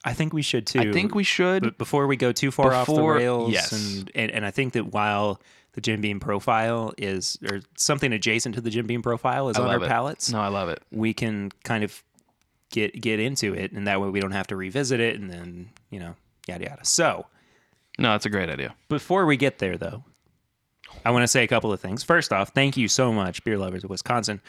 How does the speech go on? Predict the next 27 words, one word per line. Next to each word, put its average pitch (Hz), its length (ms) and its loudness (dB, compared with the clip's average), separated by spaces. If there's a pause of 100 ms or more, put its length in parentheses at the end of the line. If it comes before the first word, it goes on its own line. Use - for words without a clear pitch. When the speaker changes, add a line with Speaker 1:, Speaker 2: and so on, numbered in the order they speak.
(220)
Speaker 1:
for 113 100 -2
sending 123 400 2
us 104 160 0
this 101 160 -2
blind 92 340 -8
flight. 90 300 -4
This 123 180 2
is - 160 0 (140)
really 117 340 2
cool. 90 320 -2
Speaker 2:
He's 131 160 0
an 131 60 2
awesome 139 260 2
dude. 156 460 2
I 120 80 0
see 139 220 0
him, - 20 2
Speaker 1:
Absolutely. 107 440 2
Speaker 2:
I 127 60 2
see - 160 2
him 131 100 2
comment 131 500 0 (120)
on 120 160 4
our 113 100 4
videos 147 720 2
Speaker 1:
Mm-hmm. 139 300 0
Speaker 2:
often. 180 640 2